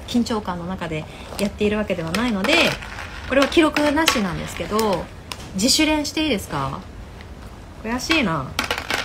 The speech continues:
九個はちょっとしょっぱかったな。ということで。三十秒。今、スタジオなんで大きな時計があります。やりましょ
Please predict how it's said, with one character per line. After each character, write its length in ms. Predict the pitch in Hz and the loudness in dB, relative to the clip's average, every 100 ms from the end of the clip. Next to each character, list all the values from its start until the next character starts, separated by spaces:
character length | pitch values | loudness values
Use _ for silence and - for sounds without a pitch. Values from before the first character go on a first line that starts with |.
| - - - - - - - | 0 2 2 2 2 2 8
九 260 | 392 415 | 10 10
個 120 | - 208 | 8 4
は 140 | 170 | 4
ち 120 | - | 0
ょ 20 | |
っ 20 | - | -4
と 60 | |
し 100 | - | 0
ょ 60 | 226 | 0
っ 20 | 202 - - - | -2 -8 -12 2
ぱ 80 | 262 | 4
か 120 | 214 | 4
っ 40 | |
た 120 | - 151 | -2 -4
な。 200 | 160 143 - - - - - - - - - - - - - - - | -4 -4 -10 -16 -14 -10 -8 -8 -10 -12 -14 -14 -14 -14 -12 -12 -8
と 80 | |
い 20 | - | -6
う 40 | |
こ 100 | 180 | -4
と 100 | - | -6
で。 360 | - 156 - - - - - - - - - 220 | -8 -8 -10 -12 -12 -14 -14 -14 -12 -10 -4 0
三 160 | 208 | 2
十 180 | 214 226 190 | 2 2 0
秒。 180 | 160 143 | -2 -2
今、 160 | 185 185 | -2 -2
ス 100 | - | 0
タ 140 | 240 | 2
ジ 100 | 240 | 2
オ 80 | 247 | 2
な 140 | 262 | 2
ん 60 | 220 | 0
で 80 | 175 | 0
大 100 | 214 | -2
き 140 | 233 | -2
な 80 | 208 | -4
時 140 | - | -4
計 100 | 196 | -4
が 80 | 175 | -4
あ 40 | 170 | -4
り 60 | |
ま 100 | 170 | -8
す。 140 | 180 208 | -4 0
や 60 | |
り 80 | 226 | 2
ま 120 | 220 | 2
し 120 | 208 | 0
ょ 60 | 190 | -2